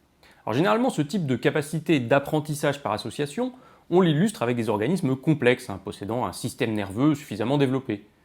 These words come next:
Mais ça n'est pas spécifique d'espèces comme les mammifères, ni même les animaux en général, hein. On peut avoir de l'apprentissage par association dans des cas beaucoup plus simples.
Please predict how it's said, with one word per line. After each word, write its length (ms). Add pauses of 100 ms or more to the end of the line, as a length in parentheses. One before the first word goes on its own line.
(400)
Mais 60
ça 140
n'est 100
pas 220
spécifique 600
d'espèces 400
comme 240
les 140
mammifères, 560
ni 80
même 220
les 160
animaux 320
en 80
général, 400
hein. 100 (460)
On 80
peut 260
avoir 400
de 80
l'apprentissage 840
par 160
association 640 (340)
dans 220
des 160
cas 180
beaucoup 460
plus 160
simples. 380